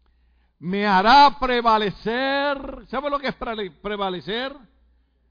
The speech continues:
Que va a permanecer en pie. "Me hará prevalecer frente a los enemigos que me rodean".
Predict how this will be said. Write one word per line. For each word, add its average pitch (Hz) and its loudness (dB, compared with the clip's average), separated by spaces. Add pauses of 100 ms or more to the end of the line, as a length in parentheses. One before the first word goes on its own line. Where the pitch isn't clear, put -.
(840)
Que 190 0
va 214 4
a - -2
permanecer 226 -2
en 208 -4
pie. 165 -10 (960)
"Me 202 -2
hará 214 6
prevalecer 240 -2
frente 254 -8
a 240 -4
los 208 -4
enemigos 247 -4
que 254 -6
me 233 -8
rodean". 214 -10